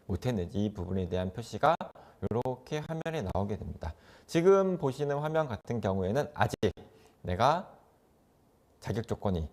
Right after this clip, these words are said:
말 그대로 하나도 충족이 되지 않았을 때 이렇게 영 프로로 나오게 되고 내가 만약에 이제 오토십이 돌아가던가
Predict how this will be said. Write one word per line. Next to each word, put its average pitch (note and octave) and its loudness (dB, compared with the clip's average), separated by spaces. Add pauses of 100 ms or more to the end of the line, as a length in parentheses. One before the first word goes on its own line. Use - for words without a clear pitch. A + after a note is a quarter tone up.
말 F#2 0
그대로 F2+ -2
하나도 E3 -2
충족이 E3 -4
되지 B2 0
않았을 F2+ -2
때 D#2+ -6
이렇게 E2 -6
영 G2 0
프로로 C#3+ 6
나오게 F#2+ 2
되고 - 2 (300)
내가 C#3+ 4
만약에 A2+ 0
이제 F#2 0
오토십이 F#2+ -2
돌아가던가 F#2 -4